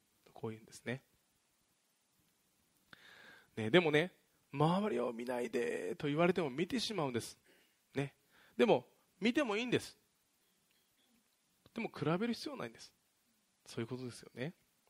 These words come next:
だって、私たちはそれぞれ一人一人が素晴らしい神様の作品なんです。ね。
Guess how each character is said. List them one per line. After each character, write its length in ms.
だ 60
っ 20
て、 80
私 300
た 80
ち 120
は 300
そ 180
れ 80
ぞ 100
れ 200
一 100
人 60
一 200
人 120
が 140
素 240
晴 140
ら 140
し 240
い 60
神 240
様 220
の 160
作 340
品 120
な 100
ん 60
で 80
す。 140
ね。 180